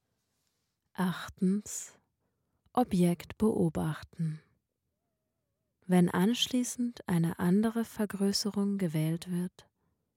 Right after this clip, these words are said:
so muss die Köhlersche Beleuchtung nicht komplett von Beginn an neu eingestellt, sondern lediglich die Apertur und Leuchtfeldblende entsprechend angepasst werden. Im Zuge dessen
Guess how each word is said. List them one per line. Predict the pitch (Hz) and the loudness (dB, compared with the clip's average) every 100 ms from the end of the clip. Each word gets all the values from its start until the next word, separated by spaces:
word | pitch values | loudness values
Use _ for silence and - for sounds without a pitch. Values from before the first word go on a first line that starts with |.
| _ _ _ _ - | _ _ _ _ -6
so | - 254 | 0 2
muss | 247 240 | 2 0
die | - 285 | -2 -6
Köhlersche | - 185 185 180 175 190 | 0 2 4 2 0 -2
Beleuchtung | 180 190 165 160 165 - 175 | -2 0 0 0 -4 -6 -2
nicht | 170 175 - - | 0 0 -2 -6
komplett | 240 233 - 170 - - | -4 -4 -2 -4 -4 -8
von | - 170 | -2 0
Beginn | 165 165 165 170 202 | 0 0 0 0 -2
an | 190 190 | -2 0
neu | 185 185 | 0 0
eingestellt, | 170 165 180 185 - 175 175 180 - _ _ _ _ _ _ _ _ - | -2 -2 0 -2 -4 -4 -4 -8 -18 _ _ _ _ _ _ _ _ -6
sondern | - 214 240 247 | 2 4 6 4
lediglich | 190 180 175 170 - 180 170 - | 4 4 4 0 -4 -4 -4 -8
die | - 208 | -8 -4
Apertur | 185 - 170 - - 196 202 208 _ | -4 -6 -8 -6 -2 -2 -2 -8 _
und | - 220 | -2 0
Leuchtfeldblende | 196 175 175 - - - 165 165 - 165 160 160 170 - - | 0 2 0 -2 -10 -4 -4 -4 -2 0 0 0 -4 -8 -8
entsprechend | 233 226 175 - 156 - 190 - - | -6 -6 -10 -6 -6 -4 -6 -6 -4
angepasst | 165 160 156 - 160 151 - - | -2 -2 -4 -8 -10 -10 -10 -6
werden. | 156 151 156 160 - _ _ _ _ _ _ _ _ _ _ _ _ _ _ _ _ _ _ _ _ | -6 -4 -6 -8 -12 _ _ _ _ _ _ _ _ _ _ _ _ _ _ _ _ _ _ _ _
Im | - 175 180 | -2 0 0
Zuge | - 170 175 | 2 2 2
dessen | 160 165 165 - 202 196 202 | 2 0 0 -2 -2 -4 -8